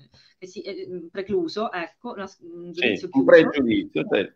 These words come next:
Speaker 2: certo.
Speaker 1: Un pregiudizio, esatto, e quindi alla fine non riescono neanche ad avvicinarsi a, a questo mondo.
Speaker 2: Certo. Senti,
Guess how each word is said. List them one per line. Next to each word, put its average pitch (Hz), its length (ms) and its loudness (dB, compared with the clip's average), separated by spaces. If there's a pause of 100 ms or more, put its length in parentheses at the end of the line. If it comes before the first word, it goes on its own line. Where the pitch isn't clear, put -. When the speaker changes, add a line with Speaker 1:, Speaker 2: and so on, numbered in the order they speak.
(140)
Speaker 2:
certo. 233 160 -4
Speaker 1:
Un 226 60 -6
pregiudizio, 220 1000 -8
esatto, 196 600 -8
e 262 120 -10
quindi 226 240 -6
alla 294 140 -4
fine 247 320 -6
non 208 100 -6
riescono 214 340 -6
neanche 196 200 -8
ad 185 80 -10
avvicinarsi 180 880 -8
a, 165 760 -12 (260)
a 180 160 -10
questo 170 260 -18
mondo. 151 420 -14 (520)
Speaker 2:
Certo. - 400 -4 (480)
Senti, 123 720 4